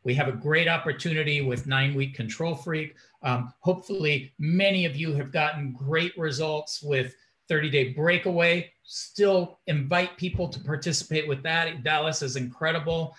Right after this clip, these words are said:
So there is just so much opportunity now. I encourage everybody to take advantage of it today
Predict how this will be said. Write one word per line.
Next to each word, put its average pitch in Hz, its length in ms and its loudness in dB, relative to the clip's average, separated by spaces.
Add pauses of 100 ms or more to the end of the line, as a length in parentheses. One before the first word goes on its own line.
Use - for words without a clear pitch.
(140)
So 135 440 2 (120)
there 160 120 4
is 160 140 -2
just - 360 -2
so 220 180 4
much 202 240 -2
opportunity 147 640 -2
now. 127 380 0 (120)
I 139 120 2
encourage 147 480 -2 (160)
everybody 147 1000 0 (140)
to - 80 -10 (120)
take 160 280 -2
advantage 131 480 -2
of 123 100 -4
it 123 200 -8
today 170 760 2